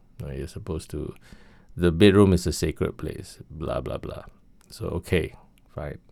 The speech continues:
But we did it anyway, 'cause the two of us like to watch shows <laughs> in the room. So we bought a T V, a small twenty-six inch, well, it's not small,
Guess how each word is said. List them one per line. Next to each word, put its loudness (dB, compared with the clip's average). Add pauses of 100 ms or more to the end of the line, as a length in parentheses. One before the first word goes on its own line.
(160)
But 2
we 2
did 2
it 10
anyway, 0
'cause -6
the -4
two 0
of -2
us -4
like -4
to -6
watch -4
shows -8 (360)
<laughs> -16
in -2
the 4
room. 0 (680)
So 0
we 4
bought 6
a 4
T 2
V, 2
a 0
small 8
twenty-six 0
inch, -2 (460)
well, -2 (180)
it's -16
not -8
small, -6